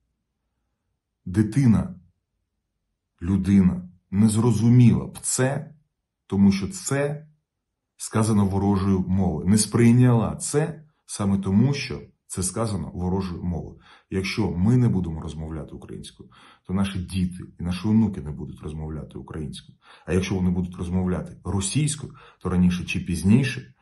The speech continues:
росіяни їх знову намахають. І вже ваші діти, наші діти, ваші, наші онуки будуть гинути, захищаючи свою країну. Я думаю,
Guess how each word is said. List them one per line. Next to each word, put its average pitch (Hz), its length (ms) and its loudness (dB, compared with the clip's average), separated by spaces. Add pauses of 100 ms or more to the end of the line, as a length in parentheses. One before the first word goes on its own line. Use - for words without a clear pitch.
(120)
росіяни 104 480 -2
їх 87 100 -2
знову 95 400 4
намахають. 80 580 -4 (520)
І - 60 -8
вже 90 240 -2
ваші 113 420 0
діти, 82 440 -6 (320)
наші 85 500 -4
діти, 69 420 -16 (340)
ваші, 98 540 -4
наші 98 520 -2
онуки 92 500 -2 (580)
будуть 98 460 -2 (500)
гинути, 113 480 4
захищаючи - 720 -8
свою 82 400 -8
країну. 73 400 -10 (1500)
Я 95 140 -4
думаю, 104 640 0